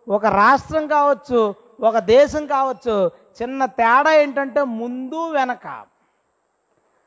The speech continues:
త్వరగా పోవచ్చు ఆ బ్యాచ్, త్వరగా పురుగులు వచ్చేసి నోట్లోంచి, లేటుగా రావచ్చు. ఈలోపు మనమేమనుకుంటాం, "యేసు ప్రభువుని అంత అలాగన్నా, యేసు ప్రభువుని అంత అలా నిషేధించినా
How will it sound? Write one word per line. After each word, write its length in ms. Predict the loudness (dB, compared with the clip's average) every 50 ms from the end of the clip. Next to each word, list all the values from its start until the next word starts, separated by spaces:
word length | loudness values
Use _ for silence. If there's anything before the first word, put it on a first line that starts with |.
| _ _ _ _ _ _ _ _ -6
త్వరగా 400 | -2 0 2 4 4 4 4 4
పోవచ్చు 460 | 4 4 4 4 4 2 2 0 -2
ఆ 40 | 0
బ్యాచ్, 680 | 0 0 0 0 -2 -2 -2 0 2 2 2 0 0 -4 -8 -14 _ _ _ _ _ _ _ _ _ -10
త్వరగా 320 | -6 -4 -2 0 2 0
పురుగులు 360 | 0 0 0 -2 -2 0 0 0
వచ్చేసి 360 | -2 -2 -4 -8 -6 -2 0
నోట్లోంచి, 720 | 0 0 2 2 0 0 0 0 -2 -4 -4 -4 -4 -8 -14 _ _ _ _ _ -2
లేటుగా 460 | 2 2 2 2 0 -4 -2 -2 0
రావచ్చు. 600 | 2 2 0 0 -4 -6 -8 -12 -12 -12 -12 -16 -20 _ _ _ _ _ _ _ -8
ఈలోపు 480 | -2 2 4 6 6 6 4 2 -2
మనమేమనుకుంటాం, 1040 | -2 0 0 0 2 2 2 2 2 0 -2 -2 -2 0 0 0 0 0 -2 -6 -10 _ _ _ _ -20
"యేసు 280 | -18 -16 -14 -12 -12
ప్రభువుని 440 | -12 -10 -8 -8 -8 -6 -6 -8 -8
అంత 220 | -8 -10 -12 -12 -8
అలాగన్నా, 680 | -2 0 0 2 2 0 -2 -2 -2 -2 -4 -4 -6 _ _ _ _ _ _ _ _ _ _ _ _ _ _ _ _ -8
యేసు 320 | -2 -2 0 0 0 -2 -4
ప్రభువుని 440 | 0 4 4 4 4 2 0 -2 -2
అంత 220 | -2 -4 -6 -6
అలా 180 | -4 -2 -2 -2
నిషేధించినా 840 | -4 -6 -8 -6 -6 -6 -6 -8 -10 -10 -6 -4 -4 -4 -4 -4